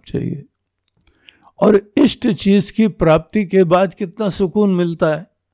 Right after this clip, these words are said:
वो सुकून इष्ट चीज की अप्राप्ति के समय नहीं मिलता है। शॉपिंग के लिए भी जाते हैं,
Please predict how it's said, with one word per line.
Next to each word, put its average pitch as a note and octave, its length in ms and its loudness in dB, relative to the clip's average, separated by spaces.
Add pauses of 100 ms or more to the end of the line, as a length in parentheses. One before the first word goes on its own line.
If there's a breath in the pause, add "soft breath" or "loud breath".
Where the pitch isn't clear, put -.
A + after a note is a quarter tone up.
(1080)
वो F#3 240 2
सुकून F#3 500 2
इष्ट F#3 280 0
चीज F3+ 420 -2
की D#3+ 360 0 (320)
अप्राप्ति D#3+ 640 0
के A#2 120 0
समय A2 280 -2
नहीं A2+ 220 0
मिलता D3 360 -4
है। D3+ 260 -8 (1800 soft breath)
शॉपिंग C#3+ 560 0
के D#3+ 100 2
लिए D3 180 4
भी C3+ 180 -2
जाते B2+ 380 -6
हैं, G#2+ 180 -18